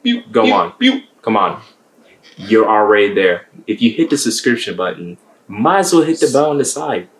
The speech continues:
Speaker 1: The subscription button? Nigga, they subscribing to some Amazon Prime or some shit.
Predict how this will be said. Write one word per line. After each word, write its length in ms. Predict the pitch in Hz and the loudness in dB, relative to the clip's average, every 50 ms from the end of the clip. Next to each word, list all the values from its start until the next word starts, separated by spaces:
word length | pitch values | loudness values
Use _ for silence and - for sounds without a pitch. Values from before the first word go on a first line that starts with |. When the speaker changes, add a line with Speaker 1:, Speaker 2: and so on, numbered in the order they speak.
| _ _ | _ _
Speaker 1:
The 100 | - 104 101 | -4 -4 -2
subscription 840 | - - 98 92 - - - - - 113 - - - - 101 98 92 | -2 -4 -6 -6 -6 -10 -12 -4 -2 -2 0 0 0 -2 -2 0 2
button? 320 | - - 101 92 - 123 | 4 4 4 2 2 0
Nigga, 280 | 143 160 165 151 143 139 | 0 0 2 2 2 2
they 200 | - 180 196 202 | 4 2 0 0
subscribing 520 | - - 139 143 - 160 160 170 165 165 | 0 -2 -2 0 2 2 4 4 4 4
to 160 | 160 151 151 151 | 6 6 6 4
some 180 | 143 139 139 | 2 2 2
Amazon 460 | 147 170 170 165 165 170 160 160 160 | 2 2 2 2 2 4 4 4 2
Prime 220 | - - - - - | 2 2 2 2 2
or 160 | - 453 - | 2 2 2
some 240 | - - 466 453 440 | 2 2 0 0 -2
shit. 380 | - 415 453 453 453 - - | -2 -2 0 2 0 0 -2